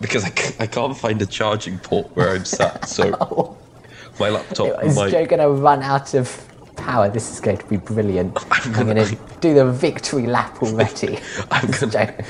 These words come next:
Speaker 2: suddenly loses connection.
Speaker 1: <laughs> I am trying my best to find a, a plug, but I can't see one anywhere in this room. They're, they're probably hidden,
Speaker 2: Hmm.
Speaker 1: but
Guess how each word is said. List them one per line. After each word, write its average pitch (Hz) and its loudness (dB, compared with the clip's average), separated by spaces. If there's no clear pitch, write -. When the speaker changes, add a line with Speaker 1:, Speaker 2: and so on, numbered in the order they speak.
Speaker 2:
suddenly 147 2
loses 135 2
connection. - -4
Speaker 1:
<laughs> - -6
I - 0
am 104 -2
trying 110 -2
my 95 0
best 101 -2
to - -14
find - -2
a, 92 -2
a - -2
plug, 92 -2
but - -2
I 107 0
can't - -4
see - -4
one 90 0
anywhere 92 0
in - -2
this 90 -2
room. 92 2
They're, 92 -4
they're - -6
probably 92 -2
hidden, 110 2
Speaker 2:
Hmm. - -12
Speaker 1:
but - -2